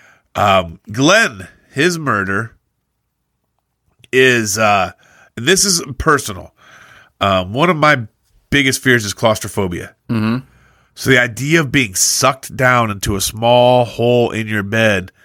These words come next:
Speaker 2: compressed down like that, with everything coming with you, the T V, the bu-, and that just freaked me out.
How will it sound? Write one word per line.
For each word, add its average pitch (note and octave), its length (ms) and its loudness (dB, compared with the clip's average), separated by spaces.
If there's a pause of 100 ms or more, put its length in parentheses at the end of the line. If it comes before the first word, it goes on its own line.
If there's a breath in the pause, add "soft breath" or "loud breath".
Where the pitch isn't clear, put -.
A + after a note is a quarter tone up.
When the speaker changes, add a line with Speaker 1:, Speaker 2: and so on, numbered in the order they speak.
(400 soft breath)
Speaker 2:
compressed B2+ 680 -2
down A#2+ 300 0
like A2 220 -2
that, A2 180 2
with G#2+ 140 -6
everything A#2+ 340 0
coming A#2+ 240 -2
with A#2 180 -4
you, A2 60 -4
the G2 80 -4
T A2 320 -6
V, A2 380 0
the F#2+ 120 -10
bu-, G#2+ 240 -4
and A2 220 -4
that B2 320 -2
just A#2 280 -2
freaked A#2 420 0
me G#2 300 -4
out. F#2 400 -4